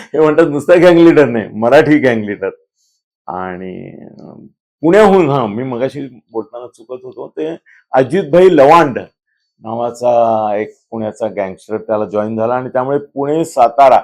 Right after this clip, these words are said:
इथपर्यंत अरुण गवळीचं साम्राज्य पसरलं आणि ही फेमस झाली त्यांची गँग. आणि हा लवांड त्र्याण्णव साली, अं, गँग वॉरमध्ये मारला गेला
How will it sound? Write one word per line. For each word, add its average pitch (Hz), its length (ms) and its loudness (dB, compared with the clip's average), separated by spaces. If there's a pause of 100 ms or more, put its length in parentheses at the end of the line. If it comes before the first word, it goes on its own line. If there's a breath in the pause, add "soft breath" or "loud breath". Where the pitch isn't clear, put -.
(380)
इथपर्यंत 139 600 -6 (540)
अरुण 113 340 -2
गवळीचं 98 760 -6
साम्राज्य 110 600 -2
पसरलं 92 640 -8 (640)
आणि 82 760 -16 (640)
ही 135 580 -6
फेमस 156 480 -2
झाली 101 260 -4
त्यांची 95 300 -12
गँग. 90 320 -8 (800)
आणि 107 580 -12
हा 120 220 -6
लवांड 135 400 2
त्र्याण्णव 156 640 2
साली, 143 500 0 (340)
अं, 101 260 -16 (160)
गँग 120 360 -8
वॉरमध्ये 113 420 -2
मारला 98 360 -4
गेला 85 240 -6